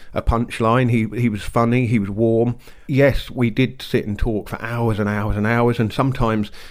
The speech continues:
we w-, went back over old ground. But all of that helped because it helped me to capture Graham's voice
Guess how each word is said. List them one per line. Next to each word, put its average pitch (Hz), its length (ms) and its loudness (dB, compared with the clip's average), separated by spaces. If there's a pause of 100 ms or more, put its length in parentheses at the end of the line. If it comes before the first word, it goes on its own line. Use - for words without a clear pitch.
(140)
we 104 120 2
w-, 107 180 0
went 113 240 2
back 117 240 0
over 107 260 2
old 107 220 2
ground. 117 500 0 (300)
But 131 180 0
all 165 220 4
of 127 100 2
that 123 160 0
helped 117 600 -2
because 113 460 0 (300)
it 113 200 0
helped 127 280 2
me 131 240 4
to 127 120 -4
capture 131 400 -2
Graham's 110 400 0
voice 113 420 2